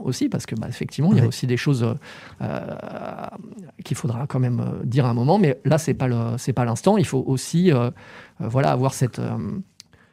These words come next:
Speaker 1: pas simplement ce courage, mais aussi cette lucidité de la séquence qui est en train de se jouer, qui est non pas, euh, d'accabler, euh, des jeunes qui, euh, auraient eu, euh, euh, une attitude condamnable, mais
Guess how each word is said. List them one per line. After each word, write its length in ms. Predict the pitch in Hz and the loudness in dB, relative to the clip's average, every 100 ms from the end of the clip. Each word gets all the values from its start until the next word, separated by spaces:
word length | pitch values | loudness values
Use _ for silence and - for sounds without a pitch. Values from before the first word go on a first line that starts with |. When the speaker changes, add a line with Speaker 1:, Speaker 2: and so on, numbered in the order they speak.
| _ _ _ - | _ _ _ 2
Speaker 1:
pas 100 | 160 | 2
simplement 400 | 180 170 160 143 | 4 4 4 4
ce 80 | - | 2
courage, 380 | 180 208 214 135 | 2 4 4 2
mais 60 | |
aussi 200 | 123 - | 2 0
cette 240 | 147 127 - | 0 0 4
lucidité 540 | 147 - 139 143 202 | 2 2 0 4 4
de 80 | 139 | 6
la 160 | 131 | 2
séquence 340 | - 135 170 - | 0 0 0 0
qui 80 | 135 | -2
est 40 | |
en 40 | |
train 160 | 123 127 | 0 0
de 60 | 123 | 0
se 160 | 143 | 0
jouer, 320 | 131 175 233 - - - - | 6 6 6 2 -14 -20 -6
qui 140 | - | 4
est 40 | 151 | 6
non 140 | 160 | 6
pas, 380 | 170 185 175 147 _ - | 6 4 4 -6 _ -2
euh, 100 | 127 | 0
d'accabler, 800 | 117 147 - 151 151 175 180 160 _ - | 2 2 4 2 8 8 8 4 _ -4
euh, 640 | 120 117 117 117 120 123 | 0 0 0 0 -2 -2
des 220 | 123 117 131 | 0 2 4
jeunes 360 | 139 165 160 | 6 4 2
qui, 400 | 156 - 143 156 | 0 2 4 6
euh, 300 | 139 120 123 | 4 4 2
auraient 400 | - 127 123 131 | 2 2 4 4
eu, 340 | 139 147 160 139 | 6 6 6 6
euh, 180 | 120 120 - - - - - | 4 -2 -10 -18 -18 -10 -6
euh, 380 | 120 107 - - | -4 -2 -4 2
une 180 | 135 | 4
attitude 640 | 127 123 120 - 147 143 127 | 4 0 -6 2 4 4 4
condamnable, 640 | 135 127 131 202 208 - - | 2 0 2 2 2 -2 4
mais 420 | 147 185 190 | 6 8 4